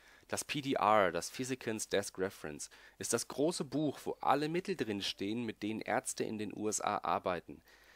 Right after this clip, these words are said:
Es gibt keinen besseren Beweis für die Wirkung der Produkte.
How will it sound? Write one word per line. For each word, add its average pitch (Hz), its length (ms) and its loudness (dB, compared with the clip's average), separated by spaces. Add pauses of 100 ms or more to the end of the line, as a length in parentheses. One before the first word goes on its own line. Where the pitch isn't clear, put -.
Es - 140 -2
gibt - 200 -4
keinen 165 440 2
besseren 127 420 2
Beweis 101 460 4
für - 120 -8
die 95 160 -8
Wirkung 120 300 0
der 101 100 -4
Produkte. - 580 -6